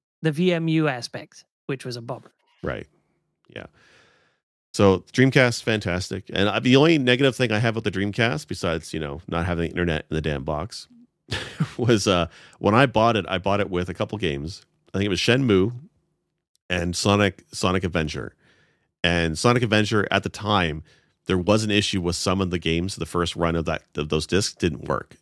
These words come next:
Speaker 2: And mine was one of those. I had to return it. And I got upset with that. So when I returned it, I went over
Speaker 1: Weird.
Speaker 2: to, there's a place called Pacific Mall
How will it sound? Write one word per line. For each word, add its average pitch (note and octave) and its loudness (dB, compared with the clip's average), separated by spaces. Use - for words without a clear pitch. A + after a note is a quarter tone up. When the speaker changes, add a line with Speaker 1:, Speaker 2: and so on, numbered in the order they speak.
Speaker 2:
And E2 0
mine E2+ 0
was D#2+ -4
one D#2 -2
of C#2+ -6
those. C#2+ -4
I - -10
had D2+ -6
to - -6
return C2 -6
it. - -14
And D#2+ -4
I E2+ 0
got F#2+ 2
upset A2 0
with F#2+ -2
that. D#2 -4
So - -10
when - -2
I F#2 -2
returned G2 0
it, D#2+ -2
I - -8
went F#2 0
over G2+ 0
Speaker 1:
Weird. - -2
Speaker 2:
to, E2+ -2
there's G2 -8
a A2 -14
place C#3 2
called A#2 2
Pacific G#2+ -4
Mall F#2 0